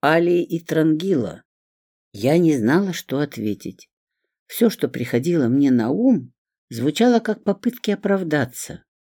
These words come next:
Пока я придумывала, что мне сказать, ко мне пришло осознание, что Игнифер прав. "Согласна с тобой", наконец ответила я. Игнифер удивился,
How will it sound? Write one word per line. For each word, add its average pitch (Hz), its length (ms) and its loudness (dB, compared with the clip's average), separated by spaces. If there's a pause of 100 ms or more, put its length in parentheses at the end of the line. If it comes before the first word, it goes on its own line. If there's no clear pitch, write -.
(380)
Пока 180 260 0
я 175 60 4
придумывала, 156 720 2
что 160 200 -6
мне 139 200 2
сказать, 175 500 -2
ко 127 120 -2
мне 147 200 2
пришло 139 400 -4
осознание, 160 680 0
что 139 340 -4 (340)
Игнифер 220 640 2
прав. 196 580 -2 (640)
"Согласна 170 720 0
с - 120 -14
тобой", 107 540 -12 (120)
наконец 147 520 -2
ответила 139 540 -4
я. 110 380 -8 (600)
Игнифер 247 560 2
удивился, 139 840 0